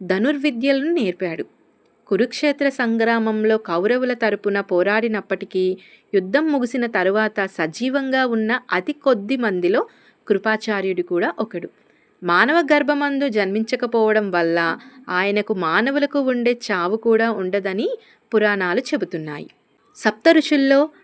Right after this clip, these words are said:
ఆరవ వ్యక్తి వేదవ్యాసుడు. వ్యాసుడు లేనిదే మహాభారతమే లేదు. ఎందుకంటే ఆయన అంశతోనే కౌరవుల తండ్రి అయిన ధృతరాష్ట్రుడు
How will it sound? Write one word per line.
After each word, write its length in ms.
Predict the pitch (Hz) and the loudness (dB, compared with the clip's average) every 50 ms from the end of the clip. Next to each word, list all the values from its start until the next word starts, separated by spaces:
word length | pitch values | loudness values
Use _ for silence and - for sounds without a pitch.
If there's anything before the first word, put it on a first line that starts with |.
| _ - 165 | _ -4 0
ఆరవ 320 | 170 180 185 208 208 220 | 2 2 2 2 2 0
వ్యక్తి 540 | 214 202 208 190 185 - - 208 196 - - - | 0 0 0 -2 -2 -2 -4 -2 -2 -2 -4 -6
వేదవ్యాసుడు. 840 | 190 185 190 190 185 220 208 185 175 180 165 156 160 - - 151 - - - _ _ _ - _ _ _ _ - - - 202 | -2 0 0 2 2 0 0 0 2 2 2 2 0 0 -2 -4 -4 -4 -14 _ _ _ -20 _ _ _ _ -14 -6 0 6
వ్యాసుడు 520 | 180 185 185 175 202 233 - 370 370 359 | 8 10 10 10 10 10 10 10 12 12
లేనిదే 540 | 359 311 285 285 277 269 277 233 254 254 254 | 12 10 10 8 6 4 4 4 4 4 4
మహాభారతమే 1040 | 240 214 190 196 - 208 220 240 233 233 233 240 233 240 233 240 233 233 247 262 | 2 0 -2 -2 2 4 4 6 6 6 6 6 4 4 2 2 2 2 2 2
లేదు. 300 | 254 196 165 156 156 - - - - _ _ - - | 2 2 2 0 0 -4 -10 -12 -20 _ _ -4 0
ఎందుకంటే 760 | 196 202 233 269 359 349 - 359 330 302 277 277 277 269 254 | 2 4 6 6 6 6 8 6 6 6 6 6 6 6 6
ఆయన 360 | - 208 196 196 202 208 220 | 4 6 6 6 4 4 2
అంశతోనే 800 | - - 180 190 190 - - 269 269 269 254 247 240 240 247 247 | 2 2 0 -2 -4 -4 -4 0 2 2 2 4 4 2 0 0
కౌరవుల 600 | 247 - 208 190 190 196 214 220 220 220 226 226 | 4 4 4 4 4 4 2 2 2 4 2 2
తండ్రి 440 | 220 220 214 208 208 196 214 214 208 | 2 2 0 0 2 2 2 2 2
అయిన 240 | 208 208 208 214 | 2 2 0 0
ధృతరాష్ట్రుడు 880 | 208 180 175 170 170 196 196 202 202 208 - - - 208 196 196 202 | 0 0 -2 -2 0 4 4 4 4 4 2 0 0 2 4 4 2